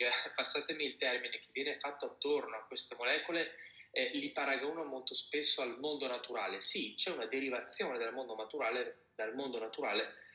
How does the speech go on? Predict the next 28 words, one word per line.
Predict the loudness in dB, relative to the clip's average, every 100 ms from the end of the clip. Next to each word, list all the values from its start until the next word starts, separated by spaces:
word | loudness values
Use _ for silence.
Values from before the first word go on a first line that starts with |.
| -20 _
ma | 4 4 2 -8
bisogna | -4 0 0 0
fare | 0
molta | 0 0
attenzione | -2 -2 -4 -2 -2
perché | -2 -2 2
sono | 2 2
dei | -2
veri | 4 6 6
e |
propri | 2 -2 -2 -8 -10 _ _ _
ormoni, | -4 -2 0 2 2 -2 -6 -20
delle | 0 2 4
vere | 4 4
e | 4
proprie | 0 0 -4
molecole | 2 2 2 0 0 0 -2 -14 _ _ _ _ _
che | 4
sono | 4 4
attive. | -2 2 4 4 2 -4 -14 0
E | 4
infatti | 4 4 2 0 -2
nella | -2 -2
domanda | -2 -2 -4
precedente | -6 -2 0 2 2 0 -2 -4 -8
si | -6 -2
parlava | 0 2 0 -2
appunto | -4 -4 -4 -6 -12